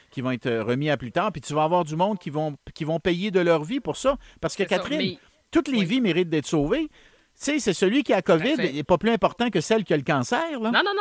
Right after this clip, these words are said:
Speaker 2: non, mais non. Puis, euh, il a fallu fa-, malheureusement faire ces choix-là, euh, tu sais, dans certains cas. Là, tu sais, il y a des chirurgies qui ont été reportées. Il y a des gens qu'aujourd'hui qui sont encore plus malades que ce qu'ils étaient.
Speaker 1: Ben,
Speaker 2: Mais
Speaker 1: c'est
Speaker 2: comme
Speaker 1: clair.
Speaker 2: tu dis, Bernard, c'est en résumé, là, c'est que tant qu'on l'a pas vécu, on fait comme, « Ben oui, ben oui. » Tu sais, ils nous disent ça, mais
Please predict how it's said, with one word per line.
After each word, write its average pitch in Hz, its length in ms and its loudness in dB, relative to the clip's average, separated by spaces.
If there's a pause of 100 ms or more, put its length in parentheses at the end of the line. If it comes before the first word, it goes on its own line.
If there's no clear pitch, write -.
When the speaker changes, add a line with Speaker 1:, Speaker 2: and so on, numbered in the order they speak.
Speaker 2:
non, 226 60 -6
mais 160 240 -6
non. 233 260 0
Puis, 160 180 -8
euh, 165 120 -8 (160)
il 185 200 -4
a 165 40 -2
fallu 185 200 -2
fa-, 196 160 -4
malheureusement 185 540 -2
faire 180 180 -4
ces 175 140 -10
choix-là, 170 540 -8 (340)
euh, 139 360 -10
tu - 80 -16
sais, 214 60 -12
dans 180 140 -2
certains 190 440 -4
cas. 330 200 -8
Là, 202 80 -8
tu - 60 -14
sais, 247 60 -8
il - 20 -4
y 214 40 -4
a 180 40 -2
des 185 80 -8
chirurgies 196 320 -8
qui - 100 -6
ont 196 60 -2
été 170 180 -8
reportées. - 380 -6
Il - 20 -2
y - 20 -4
a 214 40 -6
des 208 100 -2
gens 269 100 -2
qu'aujourd'hui 202 360 -6
qui - 40 -12
sont 185 200 -4
encore 185 200 -4
plus 277 140 -8
malades 226 300 -4
que 185 100 -8
ce - 80 -14
qu'ils 156 120 -8
étaient. 254 260 -14
Speaker 1:
Ben, - 360 -20
Speaker 2:
Mais 180 60 -4
Speaker 1:
c'est 170 80 -6
Speaker 2:
comme 247 120 0
Speaker 1:
clair. 160 100 -4
Speaker 2:
tu - 80 -6
dis, 349 100 2
Bernard, 214 340 0
c'est 202 120 -2
en 185 100 -2
résumé, 226 480 -4
là, 311 180 -6 (200)
c'est 185 180 -8
que - 60 -20 (220)
tant 330 180 2
qu'on 247 180 0
l'a 185 220 0
pas 269 180 2
vécu, 208 540 -6
on 165 180 -6
fait 160 200 -8
comme, « 202 200 -4
Ben 240 240 0
oui, 165 340 -6
ben 202 280 -2
oui. » 208 420 -2
Tu - 60 -16
sais, 220 160 -2
ils 208 100 -2
nous 208 140 -2
disent 226 280 -6
ça, - 280 -6
mais 233 160 -2